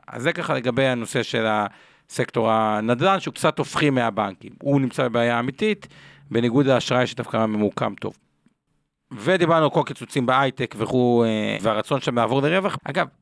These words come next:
גם אם הנושא הממשלתי ייפטר, זה לא משנה. עדיין חברות, העולם דורש מחברות להפוך לרווח והן צריכות לעשות קיצוצים. כלומר,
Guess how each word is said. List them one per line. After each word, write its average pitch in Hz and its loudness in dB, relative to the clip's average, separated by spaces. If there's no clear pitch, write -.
גם 170 -2
אם 339 -2
הנושא 190 0
הממשלתי 123 0
ייפטר, 208 2
זה - -4
לא 202 2
משנה. 196 0
עדיין 170 0
חברות, 156 2
העולם 139 4
דורש 139 2
מחברות 120 -2
להפוך 131 -4
לרווח 123 0
והן 110 -6
צריכות - -6
לעשות 110 -6
קיצוצים. 104 -6
כלומר, 98 -4